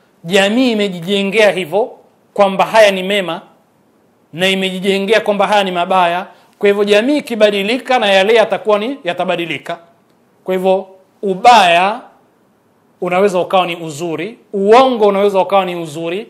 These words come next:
khiana inaweza ikawa ni jambo zuri, hadaa inaweza ikawa ni jambo zuri, kama tulivyoona katika statement zao. Hii ni hali ya pili. Hali ya tatu,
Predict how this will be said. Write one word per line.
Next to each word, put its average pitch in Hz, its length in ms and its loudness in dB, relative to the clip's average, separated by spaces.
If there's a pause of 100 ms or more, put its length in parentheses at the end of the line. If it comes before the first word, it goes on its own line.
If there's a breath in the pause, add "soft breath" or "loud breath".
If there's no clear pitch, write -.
(180 soft breath)
khiana 226 640 2
inaweza 202 340 0
ikawa 190 320 0
ni 185 60 -8
jambo 180 280 -4
zuri, 175 440 -8 (120)
hadaa 233 540 4
inaweza 202 380 0
ikawa 190 220 -2
ni 180 60 -6
jambo 170 220 -6
zuri, 202 320 -6 (180 loud breath)
kama 220 220 2
tulivyoona 180 560 -2
katika 190 400 -8 (340)
statement 131 600 -14
zao. 101 240 -18 (960)
Hii 196 160 -8
ni 170 120 -8
hali 180 280 -8
ya 190 160 -8 (380)
pili. 117 280 -18 (600 soft breath)
Hali 285 360 2
ya 233 80 6
tatu, 247 500 -6